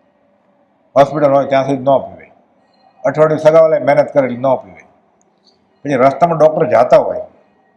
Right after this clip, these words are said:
એ હવે સારો થઈ ગયો છે, પણ પીવા માંડ્યો છે. ડૉક્ટરને જોયો તો આમ મૂકી ગઈ નહીં સિગરેટ. પછી પાછો ફરી વાર બતાવવા આવે ત્યારે પછી પૂછે, "પી?" તો હા, એ તો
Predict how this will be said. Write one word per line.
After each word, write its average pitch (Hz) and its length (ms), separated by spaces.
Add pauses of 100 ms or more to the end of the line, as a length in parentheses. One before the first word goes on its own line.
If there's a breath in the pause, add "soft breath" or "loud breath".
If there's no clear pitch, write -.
(140)
એ 143 40
હવે 147 160
સારો 185 260
થઈ 139 140
ગયો 104 140
છે, - 160 (400)
પણ 143 140
પીવા 165 260
માંડ્યો 110 260
છે. - 140 (680)
ડૉક્ટરને 160 320
જોયો 170 180
તો 170 60
આમ 170 140
મૂકી 170 180
ગઈ 190 120
નહીં 165 160
સિગરેટ. 123 280 (1800)
પછી 135 140
પાછો - 460
ફરી 147 260
વાર 190 120
બતાવવા 190 440
આવે 214 140
ત્યારે 175 240
પછી 160 240
પૂછે, 185 320
"પી?" 165 200
તો - 140
હા, 113 120
એ 110 100
તો - 140